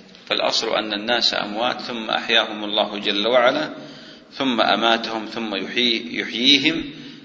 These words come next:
كما جاء تصريحه في أكثر من موضع من القرآن العظيم:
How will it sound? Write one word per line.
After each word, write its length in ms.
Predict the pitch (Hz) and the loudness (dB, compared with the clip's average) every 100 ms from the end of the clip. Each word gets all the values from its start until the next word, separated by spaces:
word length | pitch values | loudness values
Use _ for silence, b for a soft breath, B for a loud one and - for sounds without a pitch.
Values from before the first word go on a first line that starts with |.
| - | -6
كما 560 | 123 120 113 117 - - | -2 2 2 2 -2 0
جاء 560 | 120 113 - 107 - - | 2 4 4 2 -4 -8
تصريحه 600 | - - 117 117 104 104 | -4 -4 -2 -2 -2 -4
في 300 | 101 117 - | -4 -4 -2
أكثر 480 | 131 - - 131 - - - B B B - | -2 -2 2 2 2 -10 -14 B B B -8
من 200 | 110 104 | -4 0
موضع 400 | 113 113 113 87 | 2 2 2 -2
من 180 | 101 101 | -2 -2
القرآن 540 | 98 - - 104 98 | -2 -2 2 4 4
العظيم: 520 | 87 90 95 95 92 | 4 2 2 0 -4